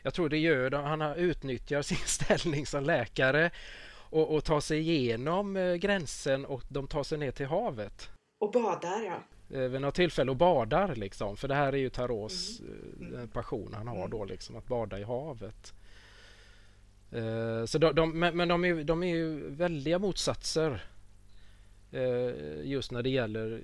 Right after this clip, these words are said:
Speaker 1: den här inställningen till varför man gör det man gör då.
Speaker 2: Precis. Och jag tycker ju att det här kapitlet där,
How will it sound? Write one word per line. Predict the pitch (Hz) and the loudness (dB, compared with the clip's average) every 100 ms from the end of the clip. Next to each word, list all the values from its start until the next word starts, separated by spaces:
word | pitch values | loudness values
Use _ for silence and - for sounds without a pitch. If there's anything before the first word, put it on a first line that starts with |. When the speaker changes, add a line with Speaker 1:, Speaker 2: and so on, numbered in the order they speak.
| 78 | -10
Speaker 1:
den | 123 123 | -8 -6
här | 123 107 104 | -6 -6 -4
inställningen | 131 127 - 110 104 117 156 151 | -4 -4 -4 -4 -2 -4 -4 -4
till | 139 | 0
varför | 131 120 131 | -2 -2 -8
man | 127 127 | -6 -2
gör | 123 110 110 | -2 -2 -2
det | 113 | -4
man | 113 | -2
gör | 160 185 95 | 0 2 0
då. | 104 - - - - - _ _ | -4 -10 -10 -14 -20 -20 _ _
Speaker 2:
Precis. | 226 226 294 220 - - - - - | 0 2 0 -4 -4 -10 -12 -6 2
Och | 240 | 4
jag | 262 294 | 4 4
tycker | 359 247 | 2 4
ju | 220 214 | 4 4
att | 214 | 2
det | 220 | -2
här | 214 175 175 | 0 -2 -4
kapitlet | 190 226 - - 214 254 | -4 -4 -4 -2 -2 0
där, | 254 226 220 202 | 0 2 2 0